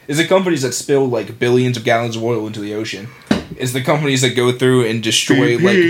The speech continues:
Speaker 1: like, yeah, it's people that go, it's the companies that go through and, like, log whole forests down, killing ecosystems and reducing, like, our,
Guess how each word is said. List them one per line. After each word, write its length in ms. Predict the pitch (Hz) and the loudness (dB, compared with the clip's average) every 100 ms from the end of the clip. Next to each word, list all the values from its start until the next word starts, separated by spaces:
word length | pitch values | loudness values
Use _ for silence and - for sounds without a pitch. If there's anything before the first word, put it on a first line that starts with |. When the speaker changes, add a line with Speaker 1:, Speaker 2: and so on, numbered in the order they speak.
| 156 | 0
Speaker 1:
like, 100 | - - _ - | -8 -20 _ 0
yeah, 120 | 190 | 2
it's 120 | - | 2
people 260 | 202 175 160 | 2 2 2
that 40 | |
go, 200 | 156 - 151 | 0 -2 -4
it's 100 | 131 | -2
the 80 | 135 | -2
companies 380 | 156 165 151 135 | 0 0 0 2
that 80 | |
go 180 | 127 131 | 2 2
through 160 | 127 131 | 2 0
and, 80 | 117 | 0
like, 180 | 113 117 | -2 -2
log 260 | 117 123 | 0 2
whole 180 | 127 127 | 2 -2
forests 440 | 127 123 123 123 - | -2 -4 -4 -4 -6
down, 300 | 107 104 123 _ | -8 -10 -14 _
killing 260 | - 127 113 | -4 -4 -4
ecosystems 760 | 120 123 104 110 110 110 92 | -6 -6 -6 -6 -8 -10 -12
and 120 | 101 107 | -12 -12
reducing, 380 | 107 120 127 110 | -8 -6 -6 -6
like, 140 | 107 | -4
our, 160 | 113 | -4